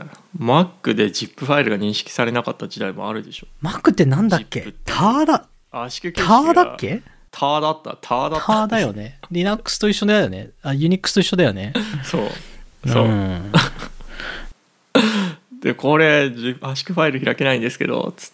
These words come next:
Speaker 1: て、まあ、少ないMacを持ってる人が品縮を買うっていう時代、<laughs> 時代もありました。<laughs> 「それ贅沢病だろ」みたいな。
Speaker 2: 懐かしいな、タ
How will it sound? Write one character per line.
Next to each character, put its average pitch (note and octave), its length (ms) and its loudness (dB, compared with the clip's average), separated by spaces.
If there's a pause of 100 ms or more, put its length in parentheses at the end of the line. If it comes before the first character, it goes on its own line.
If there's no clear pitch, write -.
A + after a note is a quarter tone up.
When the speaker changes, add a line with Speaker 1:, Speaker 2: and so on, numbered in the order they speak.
(100)
Speaker 1:
て、 - 320 -4 (720)
ま A2+ 280 2
あ、 A2 60 -2
少 - 220 0
な B2 160 4
い G2+ 160 0 (720)
Mac A2 420 0
を - 60 -2
持 A#2+ 120 -2
っ - 20 -6
て - 120 -4
る A#2 80 4
人 - 180 -2
が - 240 -4 (100)
品 G#2+ 180 -4
縮 - 240 -6
を - 20 -4
買 - 180 -8
う - 20 -8
っ - 40 -12
て E3 60 6
い - 20 -4
う - 20 -10 (960)
時 - 120 -10
代、 - 140 -6
<laughs> - 80 -14
時 A2+ 100 -2
代 G2+ 140 4
も G2 100 -2
あ G2 40 0
り G2 80 -2
ま A2+ 100 2
し - 280 0
た。 - 140 2
<laughs> - 1500 -2 (380)
「そ - 140 -4
れ B2 80 -2
贅 B2+ 180 2
沢 C3+ 140 0 (100)
病 C3 160 2
だ C3 100 0
ろ」 - 260 -2
み - 100 -8
た - 100 -8
い - 60 -8
な。 A2+ 60 -6
Speaker 2:
懐 - 40 -6 (100)
か D3+ 100 0
し - 160 6
い B2 40 6
な、 F#2 200 -2
タ - 100 -2